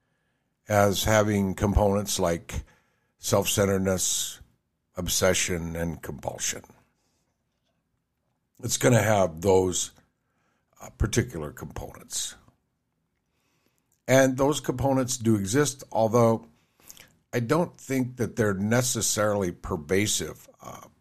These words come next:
a lot of views now are, are pointing to the fact that it's, uh, P T S D or the complex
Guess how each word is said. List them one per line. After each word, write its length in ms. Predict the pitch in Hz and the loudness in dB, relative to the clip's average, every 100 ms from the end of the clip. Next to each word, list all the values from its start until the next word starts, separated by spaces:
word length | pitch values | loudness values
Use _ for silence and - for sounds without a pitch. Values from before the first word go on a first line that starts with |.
| _ | _
a 120 | 104 | -8
lot 220 | 101 123 127 | 0 2 4
of 100 | 104 | 2
views 360 | 110 107 - | -2 -2 -2
now 160 | 104 101 | -2 0
are, 220 | 98 98 | -2 -4
are 260 | - 82 80 | -2 -2 -2
pointing 500 | - 104 101 95 - _ | -4 -4 -2 -4 -8 _
to 100 | 85 | -10
the 80 | 80 | -8
fact 400 | - 95 87 - | 0 0 0 -2
that 240 | 85 67 _ _ _ _ _ _ | -4 -4 _ _ _ _ _ _
it's, 540 | 104 98 - - - - | 0 0 0 -8 -10 -14
uh, 100 | 85 - | -14 0
P 140 | 151 | 0
T 180 | 127 120 | 4 4
S 220 | 104 - | 4 0
D 500 | 80 101 104 104 101 | -2 0 2 0 0
or 320 | 82 73 - _ _ _ _ | -2 -4 -12 _ _ _ _
the 200 | 85 80 | -12 -10
complex 840 | - 113 107 - 107 98 - - | -2 2 2 2 0 0 -2 -4